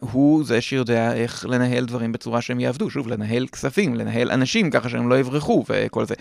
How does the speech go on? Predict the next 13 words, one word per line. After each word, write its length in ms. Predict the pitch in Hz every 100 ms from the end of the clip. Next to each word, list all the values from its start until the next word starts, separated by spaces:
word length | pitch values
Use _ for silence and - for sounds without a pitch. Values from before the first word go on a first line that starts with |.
| -
לאורך 360 | 123 123 185 -
כל 280 | - 151 156 -
ההיסטוריה 380 | 139 - 135 139
של, 240 | 131 127 -
של 240 | 127 123 117
חברת 300 | 127 113 123
דיסני, 260 | 127 127
כל, 180 | 120 120 123
כל 160 | 131
עוד, 140 | 131 127
אה, 500 | 120 117 113 110 110
דיסני 280 | 117 123 123
חי, 260 | 113 101